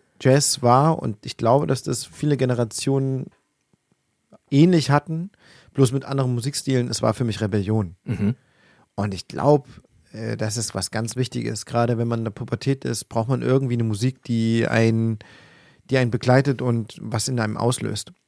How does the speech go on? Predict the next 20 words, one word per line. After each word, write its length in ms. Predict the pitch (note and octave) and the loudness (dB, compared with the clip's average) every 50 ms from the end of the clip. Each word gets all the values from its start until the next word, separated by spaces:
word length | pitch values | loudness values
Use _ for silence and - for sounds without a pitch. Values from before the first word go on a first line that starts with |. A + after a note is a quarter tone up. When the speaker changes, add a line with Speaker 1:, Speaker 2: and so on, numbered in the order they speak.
| _ _ _ _ - | _ _ _ _ 4
Speaker 1:
Und, 400 | B2+ B2+ B2 A#2+ A#2+ A2+ - - _ | 4 6 6 4 0 -4 -8 -6 _
oder 220 | D3 C3+ C3+ C3 | 6 6 6 6
beziehungsweise 640 | A2+ B2 B2+ A2+ - D#3 D3 C3+ A#2+ C3+ B2+ A#2+ G#2+ | 6 2 -10 -2 0 0 0 2 2 2 2 2 0
das 180 | - B2 - - | -4 -6 -6 -6
Gefühl 300 | - - - - D3+ C#3+ | -10 -4 2 2 2 2
verstärkt, 420 | - C3 - - - A#2+ A2+ - | 2 -4 -2 0 0 0 0 0
was 140 | A#2 A2+ - | -6 -4 -4
man 100 | A#2+ A#2+ | -6 -6
in 120 | A#2+ A#2+ A#2 | -6 -4 -6
sich 160 | A#2 - - | -6 -6 -6
hat. 160 | G2 - - | -8 -8 -8
Und 160 | _ - G2+ | _ -8 2
jeder 180 | A2 C3 C#3 D3 | 4 6 8 8
ist 120 | B2 - | 6 4
da 100 | A2+ G2+ | 2 0
anders. 320 | G#2 C3 C3+ A2 F#2+ - - | 2 0 0 -2 -2 -6 -6
Manche 280 | G#2+ A2+ A2 G#2+ C3 A#2+ | -4 -4 -2 0 0 2
sagen, 280 | A2 A#2 A2 A2 A2+ - | 2 2 2 0 -2 -6
ich 220 | - E2+ - - | -8 -8 -8 -6
bin, 340 | _ C3 B2+ B2 B2 A#2+ A2+ | _ -4 -2 -2 -4 -4 -6